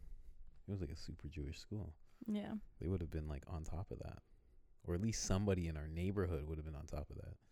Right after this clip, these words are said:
Speaker 1: They would have been like, "It's not Steen. My last name's Steen. That's not Steen." Like, they would have,
Speaker 2: Yeah,
Speaker 1: somebody
Speaker 2: okay.
Speaker 1: would have said something. And nobody did. That's how I know.
Speaker 2: Mm-hmm.
Speaker 1: That's how I know that one. But other than that,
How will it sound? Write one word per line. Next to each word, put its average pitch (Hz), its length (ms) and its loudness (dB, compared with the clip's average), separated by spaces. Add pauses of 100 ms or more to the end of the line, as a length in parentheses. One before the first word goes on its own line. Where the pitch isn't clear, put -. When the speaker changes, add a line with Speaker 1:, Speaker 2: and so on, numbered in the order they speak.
(540)
Speaker 1:
They 98 80 6
would 107 60 8
have 113 60 6
been 120 100 6
like, 123 100 4
"It's 113 80 -2
not 143 180 8
Steen. 139 480 8
My 123 240 8
last 131 320 8
name's 120 280 8
Steen. 120 440 6
That's 113 240 2
not 107 200 4
Steen." 110 480 0 (220)
Like, 85 120 0
they 98 100 6
would 113 160 8
have, 202 80 10
Speaker 2:
Yeah, 185 140 10
Speaker 1:
somebody 147 320 12
Speaker 2:
okay. 131 60 12
Speaker 1:
would 120 100 10
have 110 80 6
said 110 220 6
something. 90 520 2 (640)
And 85 140 0
nobody 104 360 6
did. 85 300 2 (720)
That's 90 280 6
how 82 180 6
I 76 120 2
know. 71 200 -6 (160)
Speaker 2:
Mm-hmm. 302 480 12 (220)
Speaker 1:
That's 190 220 6
how 107 160 8
I 95 120 6
know 92 220 4
that 85 220 4
one. 78 440 -6 (960)
But 80 100 2
other 92 160 6
than 92 140 2
that, 76 300 0